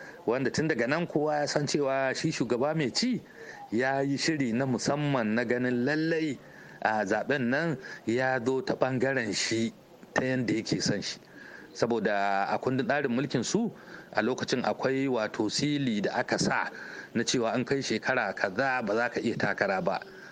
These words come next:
To wannan cikin wani lokaci ya zama na ya tura ga majalisar,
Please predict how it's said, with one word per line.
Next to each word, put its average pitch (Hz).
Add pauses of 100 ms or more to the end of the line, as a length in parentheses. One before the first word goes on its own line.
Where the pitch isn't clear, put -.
(180)
To 113
wannan 139
cikin -
wani 147 (460)
lokaci 156
ya 117
zama 120
na 95 (100)
ya 120 (100)
tura 151
ga 104
majalisar, 110